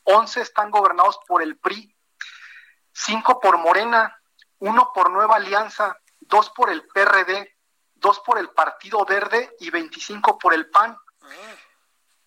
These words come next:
Speaker 1: Villagrán, que es justamente donde se encuentra, eh, el epicentro de este grupo llamado Santa Rosa de Lima,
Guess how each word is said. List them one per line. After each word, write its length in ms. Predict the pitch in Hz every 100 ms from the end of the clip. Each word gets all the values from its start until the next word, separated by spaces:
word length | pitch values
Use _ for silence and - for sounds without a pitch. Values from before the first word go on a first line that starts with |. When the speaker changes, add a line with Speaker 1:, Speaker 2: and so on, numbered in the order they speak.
| _ _ _
Speaker 1:
Villagrán, 720 | - 185 175 196 202 233 269
que 120 | 240 254
es 80 |
justamente 580 | - 240 - 233 226 214
donde 220 | 226 202
se 140 | 165 165
encuentra, 680 | 160 - 196 196 202 196 -
eh, 420 | 151 143 143 143
el 100 | 143
epicentro 640 | 151 156 156 180 180 185
de 100 | 175
este 800 | 170 - 185 165 156 147 139 139 131
grupo 920 | - 175 180 180 160 147 143 139 139 -
llamado 580 | 151 151 165 170 151
Santa 300 | 139 151 139
Rosa 260 | 151 170 202
de 100 | 196
Lima, 400 | 202 214 208 214